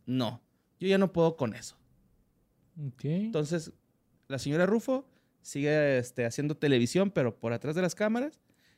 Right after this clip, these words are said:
Speaker 1: y está escribiendo. Se dedica a escribir libros, su mayoría son infantiles. Pero
Speaker 2: Ok.
Speaker 1: bueno, vámonos con el señor Paco Stanley, güey, que también, pues, es,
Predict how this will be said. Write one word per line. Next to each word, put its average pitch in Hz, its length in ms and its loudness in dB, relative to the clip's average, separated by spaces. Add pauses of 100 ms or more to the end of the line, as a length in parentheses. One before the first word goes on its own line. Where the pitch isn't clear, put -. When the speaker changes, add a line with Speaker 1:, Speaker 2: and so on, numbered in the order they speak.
(120)
Speaker 1:
y 214 200 -2
está 127 420 0
escribiendo. 120 580 -8
Se 127 120 -10
dedica 120 400 -6
a 127 100 -6
escribir 123 420 -8
libros, 160 420 -4 (100)
su - 160 -14
mayoría 127 340 0
son 131 180 -4
infantiles. 110 640 -6 (680)
Pero 151 120 0
Speaker 2:
Ok. 165 60 6
Speaker 1:
bueno, 170 140 6
vámonos 196 300 4
con 208 120 4
el 170 80 4
señor 175 400 2 (360)
Paco 175 200 0
Stanley, 240 440 6
güey, 302 200 -2
que - 120 -4
también, 131 240 0
pues, 131 160 -10
es, - 340 -12